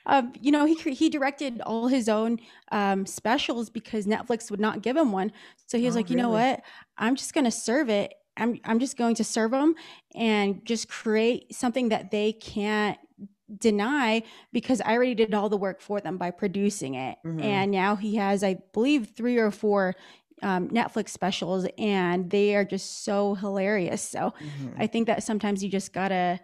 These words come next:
Speaker 1: um, y-, yeah, sometimes you might even have to, to do something like that and just really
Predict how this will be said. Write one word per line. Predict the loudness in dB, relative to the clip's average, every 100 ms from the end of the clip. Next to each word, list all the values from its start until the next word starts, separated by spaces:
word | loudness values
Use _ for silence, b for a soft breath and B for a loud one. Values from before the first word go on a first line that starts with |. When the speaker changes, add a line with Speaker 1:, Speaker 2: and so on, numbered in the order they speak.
| b b b _
Speaker 1:
um, | -4 -2 -2 -2 -4 -8 _ _ _ _ _ _ _ _ _
y-, | -10 -2
yeah, | 4 4
sometimes | 4 4 6 4
you | 2 2
might | 2 2
even | 2 2
have | 2
to, | 0 0 -2 -6 -20 -20 -20 -10
to | -2
do | 0
something | 2 0 0
like | 0 0
that | 2 2 2 -2 _ _
and | 0 2 2 0 -2 -4 b b -4
just | -2 0
really | 2 2 0